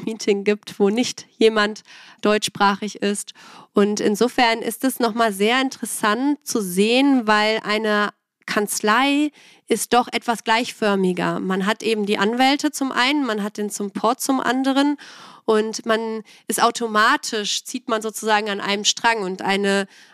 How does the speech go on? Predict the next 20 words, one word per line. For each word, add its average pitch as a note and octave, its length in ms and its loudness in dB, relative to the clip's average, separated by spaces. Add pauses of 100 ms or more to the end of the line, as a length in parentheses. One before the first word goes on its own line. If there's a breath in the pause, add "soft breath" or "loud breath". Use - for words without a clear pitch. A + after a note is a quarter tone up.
Bank, B3 560 0
die G#3+ 180 -6
ist, G#3+ 340 -6
äh, G#3+ 120 -4
doch A3 220 -2
deutlich A3+ 460 -2
diverser. G#3+ 540 0
Man F#3+ 220 -6
hat - 160 -8
die G#3+ 40 -8
verschiedenen A3+ 640 0
Experten, G3+ 840 0 (260 loud breath)
man G#3 120 -2
hat G#3 80 -6
verschiedene B3+ 500 0
Rollen, F#3+ 500 2
man G3+ 140 -4
hat A3 100 -10
verschiedene B3 460 0
Hierarchien. G3 840 2